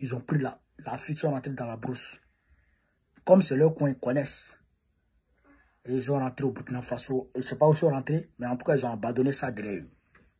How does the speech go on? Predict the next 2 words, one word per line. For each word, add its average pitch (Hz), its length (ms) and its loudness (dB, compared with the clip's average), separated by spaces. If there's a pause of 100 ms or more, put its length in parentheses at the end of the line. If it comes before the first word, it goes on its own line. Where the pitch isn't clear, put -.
(1900)
Vous 160 80 4
comprenez ? 156 480 8